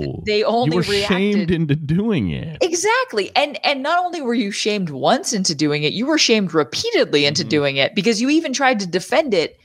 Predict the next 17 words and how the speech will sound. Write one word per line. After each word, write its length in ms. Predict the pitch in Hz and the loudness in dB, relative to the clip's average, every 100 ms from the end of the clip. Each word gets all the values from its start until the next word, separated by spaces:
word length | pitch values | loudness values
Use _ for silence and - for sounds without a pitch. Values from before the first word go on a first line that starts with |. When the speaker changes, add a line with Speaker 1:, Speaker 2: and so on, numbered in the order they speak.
| _ _ | _ _
Speaker 1:
when 180 | 214 214 | -2 0
you 120 | 226 | 2
were 160 | 220 202 | 2 2
initially 540 | 190 247 466 202 139 | 2 0 0 0 0
shamed 360 | - 135 - - | 0 -2 -4 -4
Speaker 2:
Yes. 320 | 78 82 - - | -6 -6 -6 -2
Speaker 1:
and 120 | 170 | 0
said, 160 | 202 185 | 2 0
"Okay, 260 | 185 233 | 2 2
well, 340 | 175 185 180 180 | 2 2 4 4
it 140 | 175 | 2
was 160 | 175 156 | 0 0
a 60 | |
space 360 | 151 - 359 - | 0 2 2 2
issue." 380 | 143 - 127 - _ _ | -2 0 -2 -4 _ _
And 160 | 165 175 | -2 -2
then 180 | 165 | -4